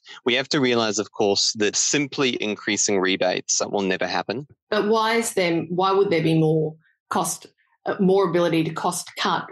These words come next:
Speaker 2: with an outcome-based model than is already with Medicare? I mean, they're, things are getting cut left, right, and centre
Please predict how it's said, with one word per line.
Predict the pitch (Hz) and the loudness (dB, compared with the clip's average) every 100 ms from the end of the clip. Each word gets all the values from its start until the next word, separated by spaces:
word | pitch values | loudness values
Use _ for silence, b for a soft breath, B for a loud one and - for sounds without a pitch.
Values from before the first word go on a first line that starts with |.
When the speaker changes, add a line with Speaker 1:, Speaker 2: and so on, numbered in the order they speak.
| - | -8
Speaker 2:
with | 175 170 165 160 - - | 0 2 0 -4 -10 -2
an | 175 160 156 | 0 0 0
outcome-based | 196 196 208 160 156 160 - | -2 -2 0 2 2 0 -2
model | 113 - 220 202 | -2 -2 -2 0
than | 190 170 170 175 - - | 0 0 -2 -6 -14 -2
is | 190 185 | 2 4
already | 185 185 185 185 | 4 4 4 4
with | 185 180 180 | 4 2 0
Medicare? | 180 240 202 156 | 0 0 0 0
I | 170 | 2
mean, | 180 | 2
they're, | 185 190 - _ _ _ _ _ 120 - | 2 0 -8 _ _ _ _ _ -8 0
things | 226 208 | 2 4
are | |
getting | 196 196 170 | 2 0 -2
cut | - 214 214 | -2 -2 0
left, | 202 196 | 0 0
right, | 190 185 | 0 0
and | 196 | 0
centre | 196 190 185 | 0 0 -2